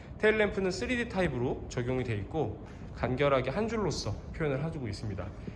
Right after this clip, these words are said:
옆쪽은 좀 두툼한 형태에서 뒤로 가면서 얄쌍한 형태로 바뀌는 그런 형태입니다. 자, 뒤쪽에서 봤을 때 깔끔하게 뭔가 좀 정돈된 느낌이라고 볼 수 있겠고,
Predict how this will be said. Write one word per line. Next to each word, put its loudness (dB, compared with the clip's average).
옆쪽은 -4
좀 -6
두툼한 0
형태에서 0
뒤로 -4
가면서 0
얄쌍한 0
형태로 -2
바뀌는 -4
그런 -6
형태입니다. -4
자, -8
뒤쪽에서 -2
봤을 -4
때 -2
깔끔하게 2
뭔가 0
좀 -2
정돈된 2
느낌이라고 -2
볼 -4
수 -6
있겠고, -6